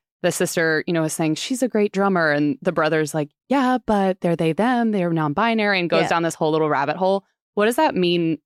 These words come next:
Speaker 1: for you to hear not only, like, I don't know, people
Speaker 2: Mm.
Speaker 1: talking about you in general, but little kids who are not only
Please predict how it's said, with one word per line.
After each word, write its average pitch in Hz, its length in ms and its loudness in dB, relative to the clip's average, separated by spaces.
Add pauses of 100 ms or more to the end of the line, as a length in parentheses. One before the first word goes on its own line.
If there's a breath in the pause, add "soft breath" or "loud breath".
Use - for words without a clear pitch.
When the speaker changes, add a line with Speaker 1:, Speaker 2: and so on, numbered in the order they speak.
(140)
Speaker 1:
for 170 120 0
you 143 320 2
to - 140 -4
hear 147 540 0 (320)
not 196 180 0
only, 170 240 2
like, 147 180 0 (680)
I 247 80 -4
don't 180 100 2
know, 131 220 -2 (120)
people 190 220 0
Speaker 2:
Mm. 180 40 -2
Speaker 1:
talking 160 260 -2
about 165 160 0
you 160 100 0
in 156 100 0
general, 160 260 0
but 170 180 -4
little 190 260 0
kids 143 560 -4
who 165 140 0
are 151 160 2
not 156 200 0
only 151 400 0